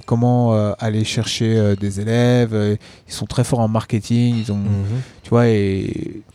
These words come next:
Speaker 1: F-, Fabio Gurgel, euh, dans, parmi ses élèves, avait, euh, euh, pas mal de gars qui étaient dans le, dans le business classique, des gestionnaires de salles de fitness, des, euh, des, euh, des,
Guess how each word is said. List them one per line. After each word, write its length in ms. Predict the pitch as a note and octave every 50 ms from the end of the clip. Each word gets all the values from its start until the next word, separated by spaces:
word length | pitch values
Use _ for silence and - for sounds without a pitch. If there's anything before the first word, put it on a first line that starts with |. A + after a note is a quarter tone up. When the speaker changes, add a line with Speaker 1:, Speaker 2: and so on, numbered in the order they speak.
| _ -
Speaker 1:
F-, 160 | - - - - -
Fabio 340 | - - C#3 C#3 C#3 D3
Gurgel, 400 | C#3 C#3 C3+ C3+ C3 D#3 D#3+ D3+
euh, 300 | C#3+ C3 B2 A#2 A#2 A2+
dans, 320 | A2 A2+ A2 G#2+ A2 G#2+ G#2
parmi 260 | - B2 A#2 B2 B2+
ses 240 | A#2+ - B2+ A#2 A#2
élèves, 300 | A#2 B2 C#3 C#3+ C3 B2
avait, 240 | A#2 A2 A#2 A#2 A2+
euh, 240 | A2 G#2+ G#2 G#2 G#2 G#2 G#2 G#2 A2 A2+ A2 - _ - - - _ - -
euh, 480 | G#2+ G2 G2 F#2+ - G1+ - - - - - _ _ _ _ _ _
pas 100 | - C3+
mal 160 | C#3+ D3 C#3
de 80 | C3 B2
gars 180 | B2 C3 C#3
qui 220 | C3 - - - A2
étaient 200 | A2 - - A2+
dans 160 | G#2+ G#2 G2+
le, 360 | G2+ G2+ G2 G2 G2 F#2 F#2+ G#2
dans 120 | A2 G#2
le 60 | G#2 G2+
business 480 | G2+ A2 G#2 A2 A2+ G#2+ - - - G2
classique, 520 | - - A2 G#2+ G#2 - A#2+ A#2+ B2 B2+ A#2+
des 100 | A2 A2
gestionnaires 540 | G#2+ G#2+ A#2 - - - B2 A#2+ B2+ B2+ B2
de 100 | A2 A2
salles 180 | G#2+ - A#2 G#2+
de 100 | A2 G#2
fitness, 560 | - - - - A#2+ A#2+ B2+ B2+ - - - - - - - - - - - - - - - - A#2+
des, 300 | A2+ B2 B2+ B2+ B2+ C3 B2+
euh, 920 | A#2+ A#2+ A#2+ A#2 A#2 A#2 A#2 A2+ A2+ A2+ A2+ A2+ A2+ A2+ A2 A2 A2 A2 A2+ A2+ A2+ A#2 - - - - -
des, 300 | C#3 A#2 A#2 A2+ A2+ A2+
euh, 140 | A2 G#2+ G#2+
des, 380 | G2+ A2 A2 G2+ G#2+ G2+ G2